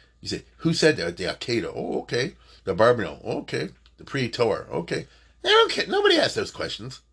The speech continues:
Right? It's a good word. Then it sticks with you, or you say it over, or whatever. That was the, um, uh, the build of it. So he must have been a very firm person, because it means,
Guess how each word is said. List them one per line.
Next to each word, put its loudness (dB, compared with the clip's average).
Right? 2
It's 2
a 6
good 6
word. 6
Then 0
it -6
sticks -2
with -4
you, -4
or -6
you -4
say 2
it 4
over, 2
or 0
whatever. 4
That 4
was 0
the, 0
um, 2
uh, -10
the -8
build 0
of 0
it. -4
So 4
he 0
must 2
have -8
been 0
a 0
very 2
firm -6
person, -8
because 0
it -2
means, -4